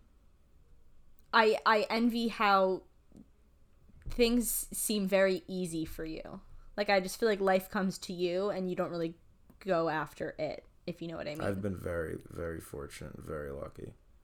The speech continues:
Speaker 1: Like, I just think that, like, you just, I don't know if it's karmic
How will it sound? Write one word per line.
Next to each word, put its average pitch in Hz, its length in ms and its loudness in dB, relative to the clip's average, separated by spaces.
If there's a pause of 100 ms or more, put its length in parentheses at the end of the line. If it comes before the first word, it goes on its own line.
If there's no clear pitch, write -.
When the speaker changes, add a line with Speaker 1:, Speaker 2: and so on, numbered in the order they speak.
Speaker 1:
Like, 202 180 2
I 202 100 4
just 190 220 -4
think 196 280 -2
that, 180 180 0
like, 175 240 0 (440)
you 185 200 -4
just, 180 520 -2 (680)
I 208 100 2
don't 190 160 0
know 180 100 2
if 170 100 -2
it's 170 140 -4
karmic 208 640 0